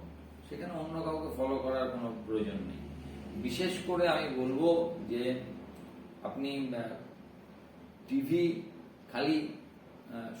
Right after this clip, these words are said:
শুধুমাত্র টিভি, শুধুমাত্র নিউজের জন্য দেখবেন। কোনো প্রেডিকশন, কোনো কল, এটা কেনা, ওটা বেচা, এগুলোর জন্য দেখার দরকার নেই। কল কেন, যে কোনো কিছু কেনা বেচার আগে ফান্ডামেন্টালি তাকে ভালো করে দেখা,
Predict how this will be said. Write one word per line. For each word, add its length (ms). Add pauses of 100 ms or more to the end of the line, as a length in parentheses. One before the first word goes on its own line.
শুধুমাত্র 680 (120)
টিভি, 300 (840)
শুধুমাত্র 580
নিউজের 540
জন্য 240
দেখবেন। 360 (1040)
কোনো 220
প্রেডিকশন, 640 (240)
কোনো 300
কল, 480 (640)
এটা 160
কেনা, 480
ওটা 180
বেচা, 640 (340)
এগুলোর 240
জন্য 220
দেখার 200
দরকার 380
নেই। 160 (720)
কল 400
কেন, 240
যে 100
কোনো 260
কিছু 280
কেনা 180
বেচার 320
আগে 200
ফান্ডামেন্টালি 800
তাকে 200
ভালো 280
করে 180
দেখা, 580